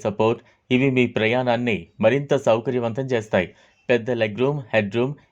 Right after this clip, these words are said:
ఇంకా విస్తృతమైన బూట్ స్పేస్‌తో ఇది కుటుంబ ప్రయాణాలకు సరైన ఎంపిక. Bolero టూ థౌజండ్ ట్వంటీ ఫైవ్లో బీఎస్ సిక్స్ ఫేజ్ టూ డీజిల్ ఇంజిన్ వస్తోంది. ఇది తక్కువ ఇంధన వినియోగంతో ఎక్కువ శక్తిని ఇస్తోంది. సిటీ రోడ్లలోనూ, గిరిజన ప్రాంతాల కఠిన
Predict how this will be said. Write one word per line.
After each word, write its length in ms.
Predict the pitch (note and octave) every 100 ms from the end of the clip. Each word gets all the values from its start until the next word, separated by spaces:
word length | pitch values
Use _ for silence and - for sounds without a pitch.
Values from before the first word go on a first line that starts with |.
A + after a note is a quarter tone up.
| -
ఇంకా 240 | C#3 D3+
విస్తృతమైన 600 | B2+ A#2 D3 C#3 C3 B2+ B2 G#2
బూట్ 220 | B2 B2+
స్పేస్‌తో 380 | - A2 G#2+ A#2+ F#2+ - _ _
ఇది 180 | B2 C#3 -
కుటుంబ 280 | C3+ D3+ D3
ప్రయాణాలకు 600 | C3+ A#2+ B2+ B2 A#2 D3
సరైన 400 | D3 A#2 A#2+ C3
ఎంపిక. 320 | C#3 B2 B2+ G#2 E2+ _ _ _ _
Bolero 340 | G#2+ C3 D#3 D#3
టూ 100 | D3+ C3+
థౌజండ్ 300 | C#3 C3+ B2
ట్వంటీ 240 | A#2+ A#2
ఫైవ్లో 280 | B2 A2+ A#2+ C#3 - G#2+
బీఎస్ 300 | B2 C3 C3+
సిక్స్ 200 | - -
ఫేజ్ 220 | A#2+ B2 -
టూ 100 | B2 A#2
డీజిల్ 300 | A#2+ A#2+ A2+
ఇంజిన్ 220 | A2+ A2
వస్తోంది. 420 | G#2+ - A2 A2 C#3+ - _ _ -
ఇది 180 | B2 C3+ A#2+
తక్కువ 340 | A#2+ D3 C#3+
ఇంధన 280 | C3 B2 B2
వినియోగంతో 560 | A#2 A2+ A2+ A2 G2+ B2+ C#3 -
ఎక్కువ 260 | G2+ C3+ B2+
శక్తిని 380 | A2+ G#2 B2+
ఇస్తోంది. 400 | A2+ G#2+ G#2+ G2 E2+ _ _ _
సిటీ 240 | - C3+ E3
రోడ్లలోనూ, 600 | B2+ A#2+ B2 A2 G#2+ A2 C#3+ C#3+ _ _ -
గిరిజన 400 | G#2+ C#3+ D3 D3+ B2
ప్రాంతాల 440 | A#2 C3 C3+ B2+
కఠిన 320 | A#2+ A#2 A#2+